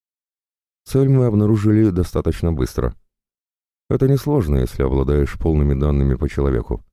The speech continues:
Мы продолжали двигаться за ним такой же линией, используя специальные артефакты отвода глаз.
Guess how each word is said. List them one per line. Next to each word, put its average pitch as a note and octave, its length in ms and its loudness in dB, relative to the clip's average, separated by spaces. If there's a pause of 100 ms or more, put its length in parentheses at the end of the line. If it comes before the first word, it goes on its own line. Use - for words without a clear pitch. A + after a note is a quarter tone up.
(760)
Мы C#2 140 0
продолжали B1 540 -2
двигаться C2+ 440 -2
за B1 140 -2
ним C2+ 200 0
такой C2 300 0
же B1+ 140 -2
линией, C2 520 0 (420)
используя F2+ 500 0
специальные D#2+ 540 0
артефакты E2 500 -4
отвода C2+ 340 -2
глаз. A1+ 300 -6